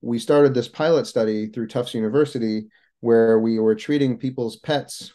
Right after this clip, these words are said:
with mitral valve disease. And, um,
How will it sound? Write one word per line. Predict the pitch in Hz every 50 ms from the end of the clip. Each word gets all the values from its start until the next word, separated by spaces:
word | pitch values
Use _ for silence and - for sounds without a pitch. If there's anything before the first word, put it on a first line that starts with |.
| _ -
with | 113 110 117 123 127 127 127 -
mitral | 120 110 107 107 107 113 101
valve | 110 117 117 110 107
disease. | 110 98 98 104 101 95 98 98 98 - - _ _ _ _ _ _ _ _ _ -
And, | 113 110 110 110 110 107 107 107 104 107 104 - -
um, | - 107 104 101 101 101 98 98 98 98 92 90